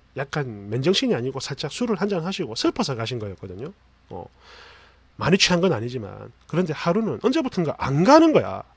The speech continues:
그래서 제가 "왜 안 가냐?" 이렇게 물어봤더니 그때 어머니가 울면서 하는 말이 그거였습니다. 갔는데 <clears throat> 걸어가는 길이 있으면 이제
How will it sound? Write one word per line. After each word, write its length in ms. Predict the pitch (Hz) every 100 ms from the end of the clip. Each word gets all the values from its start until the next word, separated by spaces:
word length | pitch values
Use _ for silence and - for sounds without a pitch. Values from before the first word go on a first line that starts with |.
| -
그래서 240 | 196 202
제가 400 | 131 113 107 92 - _ _ _ _ _ -
"왜 140 | 131
안 200 | 175 104
가냐?" 520 | 117 160 101 95 95 101
이렇게 160 | - 120
물어봤더니 720 | 196 127 101 92 120 117 95 - _ - - _ _ _ -
그때 340 | 277 - 135
어머니가 380 | 107 143 131 101
울면서 480 | 95 127 214 294 165
하는 220 | 147 165
말이 160 | 139 101
그거였습니다. 600 | 113 117 113 104 101 107 _ _ _ _ _ _ - _
갔는데 760 | - 269 277 269 131 98 92 95 - _ _ -
<clears throat> 1300 | 240 147 98 _ _ _ _ _ _ _ - _
걸어가는 420 | - 208 170 165 170
길이 160 | 170
있으면 340 | 127 143 143 107 -
이제 160 | 95